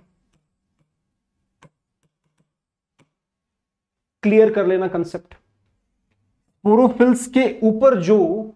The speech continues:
स्पोर बियरिंग ऑर्गन होता है उसको बोलते हैं स्पोरेंजिया।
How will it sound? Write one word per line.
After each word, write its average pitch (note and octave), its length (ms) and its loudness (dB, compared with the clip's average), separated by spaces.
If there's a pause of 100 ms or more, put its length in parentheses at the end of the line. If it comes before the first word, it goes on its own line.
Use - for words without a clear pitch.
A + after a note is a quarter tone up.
(180)
स्पोर A3 420 2
बियरिंग F#3+ 520 0
ऑर्गन D3 380 0
होता E3 260 -4
है F3+ 60 2
उसको F3 180 -6
बोलते E3 240 -4
हैं F#3 80 -2
स्पोरेंजिया। D3 680 0